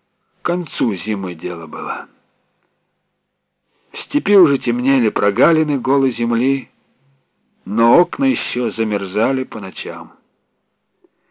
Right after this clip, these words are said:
Кто его знает, в какой час ночи,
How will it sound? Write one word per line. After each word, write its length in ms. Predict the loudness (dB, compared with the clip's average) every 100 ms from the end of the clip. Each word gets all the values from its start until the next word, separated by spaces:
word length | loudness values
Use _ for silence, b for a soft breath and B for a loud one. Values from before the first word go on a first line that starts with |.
| _ _ _ _ _ _ _ _ _ _ _ _ _ _ _
Кто 220 | -4 4
его 240 | 8 8
знает, 400 | 6 4 6 6
в 120 | 2 0
какой 400 | 0 4 4 6
час 300 | 4 2 0
ночи, 600 | 2 2 0 -6 -10